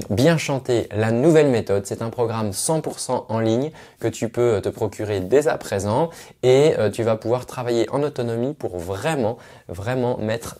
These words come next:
ton corps au service de ta voix. Maintenant, je sais qu'il y a certaines personnes qui ressentent le besoin d'avoir du coaching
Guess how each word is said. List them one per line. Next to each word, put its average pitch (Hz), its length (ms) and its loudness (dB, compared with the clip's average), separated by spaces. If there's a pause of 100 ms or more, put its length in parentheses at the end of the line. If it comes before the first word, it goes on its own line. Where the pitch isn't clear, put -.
ton 147 200 0
corps 123 400 0
au 131 120 0
service 113 520 -2
de 110 360 0
ta 92 140 -6
voix. 82 280 -6 (840)
Maintenant, 226 400 6
je 160 80 4
sais 208 160 4
qu'il 208 80 2
y 123 40 4
a - 20 2
certaines 143 480 2
personnes 180 640 2
qui 160 240 2
ressentent 143 460 0
le 127 80 2
besoin 131 520 2
d'avoir 120 380 0
du 110 160 -2
coaching 165 540 2